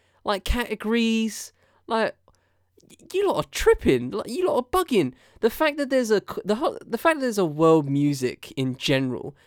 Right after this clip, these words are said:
just doesn't make sense. 'Cause you have, like, the best music from Africa, you have the best music from Asia,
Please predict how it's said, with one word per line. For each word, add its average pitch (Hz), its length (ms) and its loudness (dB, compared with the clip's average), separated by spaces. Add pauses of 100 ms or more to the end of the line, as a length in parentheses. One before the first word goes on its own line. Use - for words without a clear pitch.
(120)
just 170 180 -4
doesn't 208 260 2
make 170 200 0
sense. - 400 -6 (220)
'Cause 202 180 -4
you 262 160 -2
have, 240 260 -4
like, 190 280 0
the 170 80 0
best 240 320 0
music 196 300 -2
from 151 200 -4
Africa, 151 640 0 (240)
you 156 80 0
have 151 100 2
the 156 80 -6
best 240 240 0
music 202 340 -2
from 156 240 -2
Asia, 139 540 0